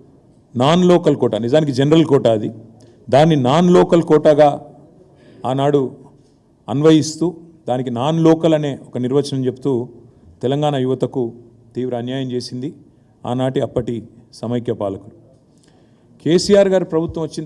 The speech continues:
తర్వాత, తెలంగాణ రాష్ట్రం ఏర్పడ్డ తర్వాత, భారతదేశంలోనే మొట్టమొదటిసారిగా, ఈరోజు నేను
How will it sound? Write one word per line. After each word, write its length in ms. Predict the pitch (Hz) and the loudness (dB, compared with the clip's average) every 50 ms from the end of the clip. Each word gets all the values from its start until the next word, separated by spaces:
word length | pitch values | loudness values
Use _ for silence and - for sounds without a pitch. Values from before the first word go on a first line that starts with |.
| - | -8
తర్వాత, 300 | 147 143 139 139 139 139 151 151 143 - | -6 -6 -6 -6 -6 -8 -10 -10 -10 -12
తెలంగాణ 300 | 131 139 139 139 139 135 123 110 117 | -12 -12 -12 -12 -10 -10 -6 -6 -6
రాష్ట్రం 260 | 131 135 - 147 135 | -6 -6 -6 -4 -4
ఏర్పడ్డ 240 | 127 117 - 117 113 110 - | -4 -4 -6 -8 -8 -6 -6
తర్వాత, 300 | 107 101 104 101 101 - 143 156 - _ _ _ _ _ _ _ _ _ _ _ _ _ _ _ _ - | -6 -6 -6 -6 -8 -10 -14 -16 -18 _ _ _ _ _ _ _ _ _ _ _ _ _ _ _ _ -18
భారతదేశంలోనే 1120 | 101 92 120 135 147 170 190 170 151 151 175 170 - 185 160 156 151 151 151 151 156 170 165 160 - - - - 107 113 | -8 -2 0 2 2 2 0 0 0 0 0 0 0 -2 -2 0 0 0 0 -2 -6 -8 -10 -14 -18 -20 -20 -16 -10 -10
మొట్టమొదటిసారిగా, 800 | 123 - - - 170 165 160 147 139 - - 120 107 101 98 95 - - 131 | -10 -6 -2 -2 -2 0 0 -2 -2 -4 -6 -8 -8 -8 -10 -12 -10 -6 -4
ఈరోజు 340 | 139 143 151 160 165 156 160 156 151 | -2 2 2 2 2 2 0 -2 -2
నేను 160 | 147 143 139 | -2 -2 -4